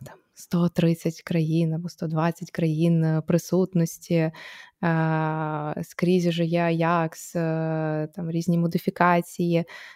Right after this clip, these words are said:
е, все одно на ринку Америки він, е, тільки починає свою роботу. Вони вийшли туди в травні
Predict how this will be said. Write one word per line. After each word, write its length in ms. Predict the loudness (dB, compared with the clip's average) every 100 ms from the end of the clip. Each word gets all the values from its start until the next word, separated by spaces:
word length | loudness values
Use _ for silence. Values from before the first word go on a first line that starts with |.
| _ 0
е, 200 | 2 0
все 160 | 2
одно 180 | 2 4
на 120 | 6
ринку 300 | 6 4 2
Америки 600 | 0 2 2 2 0 0 2 2 2 2 2
він, 280 | 0 0 -2
е, 580 | -4 -6 -4 -4 -6 -8
тільки 420 | -4 -4 -4 -6
починає 880 | -4 -6 -4 -2 0 2 2 2 0
свою 300 | -4 -4 -2
роботу. 500 | -2 -2 -4 -2 -6 -6 -20 -20 -20 -2
Вони 180 | 2 4
вийшли 400 | 4 2 0 -2
туди 840 | -2 -8 0 2 2 2 2 0 -4 _ -20 _ -14
в 100 | -12
травні 600 | -2 2 2 0 -2 -6